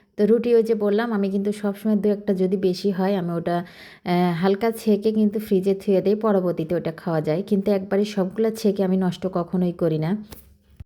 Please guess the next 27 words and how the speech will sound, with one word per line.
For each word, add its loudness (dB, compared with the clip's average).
তো 0
আজকে 0
আরও 6
কাজ 0
আছে। 0
তো -2
প্রত্যেক -2
দিন 0
বৃষ্টি 0
পড়াতে 0
আমার 2
আসলে 0
অতটা -2
ভালো 0
লাগে 0
না, -2
কারণ 0
দেখা 0
যায় 2
কি, 0
বাহিরে 0
বেরোতে, 2
বেরোনো 2
যায় 0
না -4
একদমই। -2
আবার 4